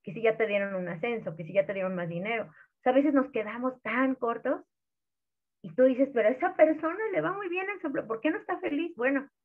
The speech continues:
pues precisamente por todos estos ingredientes que le hacen falta.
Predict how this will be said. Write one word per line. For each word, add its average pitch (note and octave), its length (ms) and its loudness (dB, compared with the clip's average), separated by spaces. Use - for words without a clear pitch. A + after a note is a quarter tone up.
pues G3+ 120 -2
precisamente A3+ 680 -2
por F#3 240 -6
todos G#3 280 2
estos G#3 280 -8
ingredientes E3 500 -2
que F3 80 -4
le D#3 120 -2
hacen F#3 220 -8
falta. E4+ 380 -6